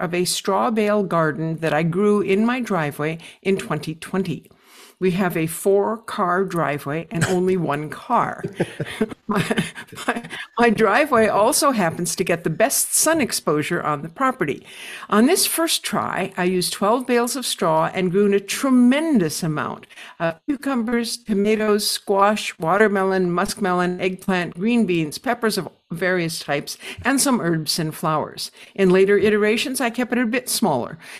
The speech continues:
Everything grew quickly and easily, with plants getting a quicker start than vegetables planted in the ground,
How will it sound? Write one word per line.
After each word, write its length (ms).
Everything 400
grew 180
quickly 420
and 120
easily, 360
with 200
plants 340
getting 320
a 60
quicker 360
start 420
than 160
vegetables 460
planted 360
in 140
the 60
ground, 380